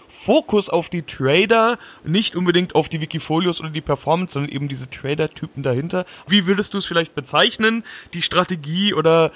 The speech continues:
das Charakteristikum dieses Wikifolios?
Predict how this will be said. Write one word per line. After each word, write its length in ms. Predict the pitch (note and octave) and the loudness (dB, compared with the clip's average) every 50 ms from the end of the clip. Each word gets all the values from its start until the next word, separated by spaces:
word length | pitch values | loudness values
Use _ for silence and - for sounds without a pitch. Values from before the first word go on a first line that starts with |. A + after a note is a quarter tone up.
| - - - _ | -6 -20 -8 _
das 340 | - C#3+ D3 - - - - _ | -2 -2 -2 -4 -8 -16 -18 _
Charakteristikum 1000 | - D3+ D3+ F3 G3+ - - - D#3 C3+ G3 G3+ - - G3+ - - F#3+ F#3+ F#3 E3+ | -8 -2 0 0 0 2 2 0 0 0 0 -4 -4 -4 -6 -2 2 2 2 2 0
dieses 500 | E3+ F3+ E3 F3 E3+ D#3 - - - - | -4 -4 -2 -2 -2 -4 -4 -10 -12 -10
Wikifolios? 760 | - E3 - - C#3+ - - D#3+ E3+ G#3 A3+ B3 - - - | -12 -10 -10 -12 -12 -8 -6 -6 -4 -6 -6 -8 -12 -14 -18